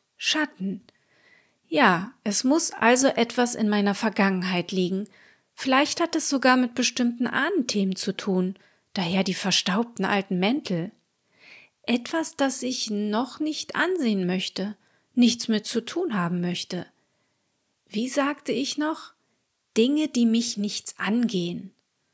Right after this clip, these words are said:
Aber sie müssen etwas mit mir zu tun haben, sonst würden sie sich nicht in meinem inneren Flur befinden. Die Mäntel hingen auch noch vor diesem Loch in der Wand.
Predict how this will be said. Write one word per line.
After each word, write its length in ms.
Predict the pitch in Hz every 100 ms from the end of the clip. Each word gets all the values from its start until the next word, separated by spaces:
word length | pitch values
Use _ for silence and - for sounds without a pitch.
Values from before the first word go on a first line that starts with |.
| _ _ _
Aber 200 | - 233
sie 140 | 247 285
müssen 300 | 370 - 247
etwas 360 | - - 185
mit 180 | 202 -
mir 140 | 202 196
zu 180 | -
tun 300 | 202 202 196 196
haben, 300 | 180 185 185 - _ -
sonst 360 | - 269 -
würden 240 | 240 233 220
sie 140 | 233
sich 280 | 202 202 -
nicht 280 | 202 196 233
in 100 | 247
meinem 280 | 254 254 254
inneren 340 | 277 277 269
Flur 300 | - 190 180
befinden. 720 | 233 262 311 226 165 160 - - _ _ _ _ _ _ _ _ _ _ _ _ _ _ _ _ _ _
Die 100 | 233
Mäntel 440 | 226 202 277 - 302
hingen 400 | 208 254 302 269
auch 220 | 233 254
noch 160 | 247 240
vor 180 | 240
diesem 300 | 233 233 233
Loch 240 | 220 233 233
in 140 | 233
der 180 | 240 233
Wand. 460 | 247 262 170 -